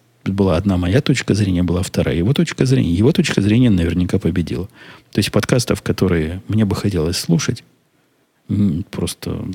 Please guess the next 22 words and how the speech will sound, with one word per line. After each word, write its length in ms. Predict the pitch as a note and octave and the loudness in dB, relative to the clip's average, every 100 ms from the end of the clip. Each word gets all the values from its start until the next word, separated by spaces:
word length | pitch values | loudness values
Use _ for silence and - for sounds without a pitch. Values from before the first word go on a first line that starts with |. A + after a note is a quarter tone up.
| - | -12
исчезающее 680 | - - - G#2+ F#2+ G#2+ G2+ | -12 -6 0 2 2 0 -2
малое 260 | F#2 D2+ D#2+ | -2 -2 -4
количество, 540 | - A#2 E3 - - | 0 0 0 -2 -2
их 160 | F2+ G2 | -2 0
больше 340 | G#2+ A2+ - | 2 2 0
не 80 | F#2+ | -2
становится. 640 | - E2+ D2 - - - - - - - - - | -4 -6 -6 -8 -12 -16 -16 -20 -20 -20 -20 -2
Я 240 | B2 E3 | 4 6
не 140 | C3+ A#2 | 6 4
хочу 260 | A#2+ - | 2 0
быть 200 | E2 - | -2 -4
в 60 | - | -8
списке 340 | - - - | -10 -10 -6
тех 180 | - F#2+ | -2 -2
подкастов, 480 | - - G2 - F#2 | -2 -2 -2 -2 -4
которые 300 | A2 E2+ E2+ | -4 -2 -4
трудно 380 | - F#2+ E2 D#2+ | -2 0 0 -2
слушать, 480 | - C#3+ - A2+ - _ _ | -2 -2 -2 -8 -12 _ _
которые 320 | G#2 G2 F#2 | -4 0 0
надо 200 | F#2 F2+ | 0 0
себя 240 | F2+ E2 F2 | -2 -2 -2
заставлять. 640 | E2+ - E2 E2 B2+ | -4 -4 -2 -2 -2